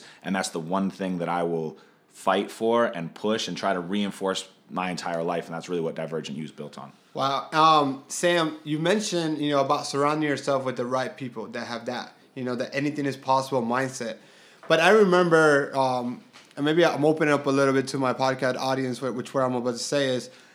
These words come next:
Speaker 2: there was a point in my life that I just felt like I needed to surround myself with different s-, people, right? People that thought, had the same growth mindset that I had to.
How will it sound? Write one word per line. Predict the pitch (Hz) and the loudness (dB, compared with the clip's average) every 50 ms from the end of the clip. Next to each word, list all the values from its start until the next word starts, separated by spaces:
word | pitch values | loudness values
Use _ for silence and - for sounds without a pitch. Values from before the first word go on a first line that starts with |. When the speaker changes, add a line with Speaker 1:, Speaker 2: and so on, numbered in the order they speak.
| _ _ - - _ _ - | _ _ -20 -20 _ _ 2
Speaker 2:
there | 160 196 | 6 6
was | 233 254 | 8 8
a | 220 | 6
point | - - - - 185 190 190 175 | 4 0 -2 2 4 6 6 6
in | 160 | 6
my | 151 147 | 4 2
life | 127 113 127 127 127 127 127 123 - - - 131 | 2 0 -2 -2 -2 -2 -4 -8 -10 -16 -8 0
that | 135 135 135 131 127 - - - - _ _ _ _ _ _ - - | 2 2 2 2 0 -4 -8 -16 -20 _ _ _ _ _ _ 2 4
I | 147 165 | 4 4
just | 175 214 202 208 - - | 4 2 -2 -2 0 2
felt | 185 170 160 | 4 4 6
like | 156 147 139 139 | 6 4 2 2
I | 135 135 | -2 -2
needed | 139 147 147 | 0 0 2
to | 147 143 | 2 0
surround | 147 - 135 135 131 135 131 | 0 0 0 0 0 0 0
myself | 131 127 - 139 127 117 | -4 -4 -2 -2 -2 -2
with | 127 120 110 110 | -4 -6 -6 -2
different | 127 131 127 - 127 127 123 - - _ _ _ _ - | -2 -2 -2 -2 -6 -8 -8 -12 -20 _ _ _ _ -18
s-, | - - - _ _ - | -18 -18 -18 _ _ -8
people, | - 131 - - - - | -6 -6 -6 -6 -12 -10
right? | 123 123 127 123 - - - - | -6 -6 -6 -6 -6 -10 -8 -2
People | 160 165 147 156 156 | -2 0 2 2 2
that | 147 143 139 - - - - | 4 4 2 0 -2 -4 2
thought, | - 147 151 151 - - - | 4 6 8 6 6 4 -2
had | 143 147 139 | -6 -6 -6
the | 139 | -6
same | 127 - 156 151 147 139 | -6 -4 -2 -2 -2 -2
growth | 127 135 131 135 143 139 139 | 0 2 2 2 2 2 0
mindset | 135 127 127 131 131 117 - 131 131 123 | -2 -2 -2 -2 -4 -6 -4 -6 -6 -4
that | 127 123 | -2 2
I | 139 160 170 | 4 4 4
had | 143 131 131 113 104 - | 2 0 -4 -6 -6 -10
to. | - 117 110 - | -12 -12 -12 -14